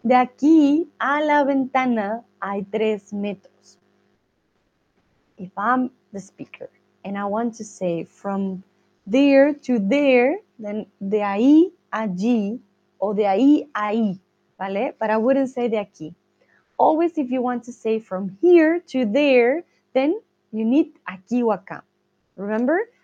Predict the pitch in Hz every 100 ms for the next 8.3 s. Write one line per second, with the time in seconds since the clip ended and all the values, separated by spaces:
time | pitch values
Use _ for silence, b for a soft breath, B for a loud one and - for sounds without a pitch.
0 | - 202 - 294 285 285 277 302 330 196
1 | 196 _ _ _ - 226 156 - _ _
2 | _ _ _ _ _ _ _ 254 269 339
3 | 523 _ _ 240 247 247 262 226 226 226
4 | - 240 226 214 208 202 185 190 175 175
5 | - _ 202 185 190 302 587 _ _ _
6 | _ _ _ _ _ 202 202 202 185 -
7 | 196 233 285 339 - 202 208 - 269 240
8 | 202 185 _